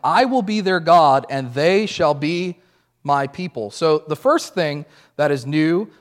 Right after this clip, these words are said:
about the new covenant is that God is going to put his law within his people. Uh, up until this point, God had only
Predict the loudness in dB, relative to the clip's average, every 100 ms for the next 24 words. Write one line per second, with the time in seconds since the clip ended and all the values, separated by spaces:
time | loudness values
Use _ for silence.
0 | -8 -2 -2 -2 -8 -2 0 0 -2 -4
1 | -8 _ -6 -4 0 4 4 2 -2 -4
2 | -4 -2 -2 -2 -2 2 4 2 0 -8
3 | _ _ _ _ _ _ _ _ -8 -2
4 | -2 -2 -6 -10 -12 -12 -12 -20 _ _
5 | _ _ _ _ _ _ _ _ 2 4
6 | 4 4 4 2 -4 -4 -4 -8 -6 0
7 | 2 0 -4 _ _ -4 2 2 2 -2
8 | -2 -4 -8 _ _ -4 -2 0 -2 -4
9 | -8